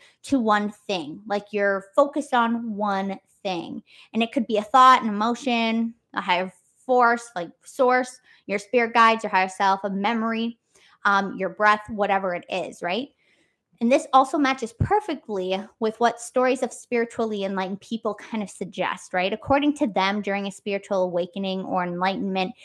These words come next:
they achieve a transcended state where they essentially feel as though they have merged with the divine, right? It is a state where you truly feel one with everything, that, that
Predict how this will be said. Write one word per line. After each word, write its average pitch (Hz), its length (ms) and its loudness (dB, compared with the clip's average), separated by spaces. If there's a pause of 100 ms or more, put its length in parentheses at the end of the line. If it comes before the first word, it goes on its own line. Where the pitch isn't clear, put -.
(180)
they 226 100 6
achieve 277 380 -4
a 381 80 2
transcended 220 920 -2
state 220 760 -6 (300)
where 233 280 8
they 226 240 2
essentially 262 540 -2
feel 247 340 0
as 220 260 0
though 202 140 0
they 196 240 -4
have 185 100 -6
merged 190 540 -6
with 185 540 -2 (200)
the 180 280 2 (100)
divine, 170 540 -4
right? 214 340 -2 (720)
It 247 80 6
is 262 120 8
a 277 60 4
state 240 360 2
where 233 260 6
you 220 180 0
truly 247 440 -4
feel 226 360 0
one 185 380 -4
with 185 320 -6
everything, 294 600 -2
that, 196 240 -2 (100)
that - 160 -2